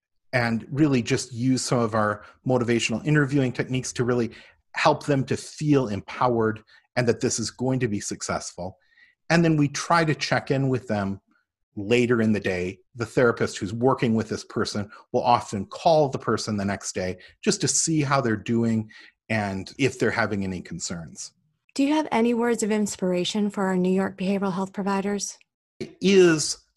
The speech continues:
Speaker 1: obviously an incredibly stressful time on so many different levels,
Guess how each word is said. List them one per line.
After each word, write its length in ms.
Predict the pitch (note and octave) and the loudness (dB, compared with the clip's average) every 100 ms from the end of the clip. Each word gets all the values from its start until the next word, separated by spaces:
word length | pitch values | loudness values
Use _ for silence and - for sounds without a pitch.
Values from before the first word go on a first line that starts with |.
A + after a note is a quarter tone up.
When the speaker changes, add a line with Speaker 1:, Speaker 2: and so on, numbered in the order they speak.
| - | -2
Speaker 1:
obviously 720 | C#3 D#3 D3+ C3+ - B2 A2+ - _ D3 | 0 2 2 0 0 0 0 -8 _ 0
an 100 | D3 | 2
incredibly 760 | C#3 - D3 C#3 C3 B2+ A#2+ | 0 -2 2 2 2 0 -2
stressful 600 | - - A#2 G#2+ - G#2+ | -6 -6 -2 -2 -4 -12
time 460 | G2 - G#2 F2 C#2+ _ - - _ _ | -12 -6 -4 -4 -10 _ -20 -20 _ _
on 200 | A#2+ B2 | -2 -2
so 400 | A#2 - - C3 | -4 -4 -2 0
many 220 | C3 B2+ A#2+ | 0 0 -2
different 420 | A2+ G#2+ G2 - | -2 -4 -10 -4
levels, 480 | A#2+ B2+ F2 D#2+ | -4 -4 -6 -10